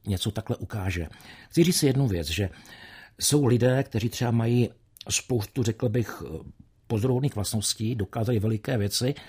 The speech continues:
a mají samozřejmě třeba i temné nějaké stránky, co udělali. A zase člověk musí vědět, proč to udělali, za jakých okolností, jestli to byla nějaká jejich vůle nebo ne.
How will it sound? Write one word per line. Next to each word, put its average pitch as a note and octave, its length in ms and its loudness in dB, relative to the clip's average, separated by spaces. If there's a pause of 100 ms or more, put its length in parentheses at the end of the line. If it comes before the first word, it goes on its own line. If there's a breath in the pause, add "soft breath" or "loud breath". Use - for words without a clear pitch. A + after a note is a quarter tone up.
(500 loud breath)
a F2 60 -4
mají A2 200 2
samozřejmě B2+ 280 0
třeba A#2 260 -2
i A#2+ 200 2
temné A#2+ 500 2 (500)
nějaké G2 340 -2
stránky, F#2+ 440 -4
co - 140 -2
udělali. G#2+ 460 -2 (840 loud breath)
A - 80 -2
zase G#2 400 0
člověk - 220 -4
musí G2+ 220 -2
vědět, G#2 200 -2
proč E2 200 -8
to G2 140 -10
udělali, G#2 440 -4
za F#2+ 100 -4
jakých F2+ 260 -8
okolností, F#2+ 600 -6
jestli F2 260 -6
to F#2 120 -8
byla F#2+ 240 -6
nějaká F#2 340 -10
jejich F#2+ 200 -10
vůle F2+ 260 -6
nebo F#2+ 240 -8
ne. G#2+ 160 -8